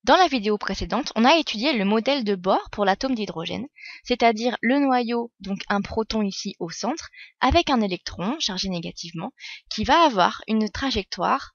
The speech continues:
circulaire uniforme autour de ce proton chargé positivement. Donc si on imagine que l'électron circule dans le sens inverse des aiguilles d'une montre,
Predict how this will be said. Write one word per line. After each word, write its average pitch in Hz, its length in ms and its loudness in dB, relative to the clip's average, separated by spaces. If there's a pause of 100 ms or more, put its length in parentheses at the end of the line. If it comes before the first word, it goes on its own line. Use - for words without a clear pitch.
circulaire - 840 -4
uniforme 214 560 0 (240)
autour 233 340 0
de 269 80 4
ce - 140 0
proton 208 460 -2
chargé 226 320 0
positivement. 202 560 -6 (680)
Donc 196 80 -4
si - 120 2
on 294 100 4
imagine 269 340 2
que 247 100 -4
l'électron 226 480 -2
circule 196 520 -8 (120)
dans 185 140 -2
le 185 160 0
sens 196 320 -2
inverse 196 360 2
des 175 140 -10
aiguilles 175 180 -10
d'une 165 200 -8
montre, 285 300 -4